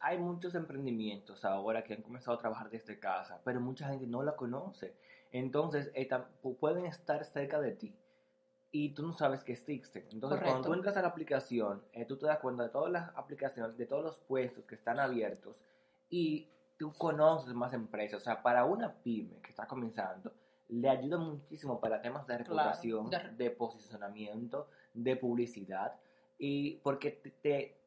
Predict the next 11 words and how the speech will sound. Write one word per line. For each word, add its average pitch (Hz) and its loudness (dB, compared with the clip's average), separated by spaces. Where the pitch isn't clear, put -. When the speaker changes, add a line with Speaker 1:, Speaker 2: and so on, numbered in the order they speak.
Speaker 1:
a 131 4
veces 147 2
cuando 127 2
el 123 -2
consumidor 131 -4
tiene, 175 -2
eh, 135 2
una 151 0
necesidad 131 -2
específica, 113 -8
cuando 113 -6